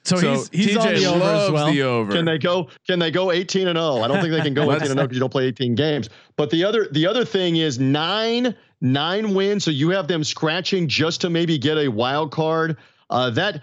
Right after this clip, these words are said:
Speaker 3: I mean, that variable has to be that Brady doesn't play all sixteen games. You got Brady getting hurt in there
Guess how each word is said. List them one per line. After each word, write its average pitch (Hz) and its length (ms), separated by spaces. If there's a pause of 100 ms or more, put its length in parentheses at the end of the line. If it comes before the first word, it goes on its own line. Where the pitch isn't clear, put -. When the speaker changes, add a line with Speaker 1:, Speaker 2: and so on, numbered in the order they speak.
(160)
Speaker 3:
I 135 100
mean, 143 220
that 170 200
variable 151 460
has 151 240
to 170 100
be 143 140
that 120 140
Brady 135 300
doesn't 127 300
play 139 200
all 120 160
sixteen 110 460
games. 95 340
You 127 80
got 139 180
Brady 131 200
getting 104 220
hurt 131 260
in 165 140
there 156 420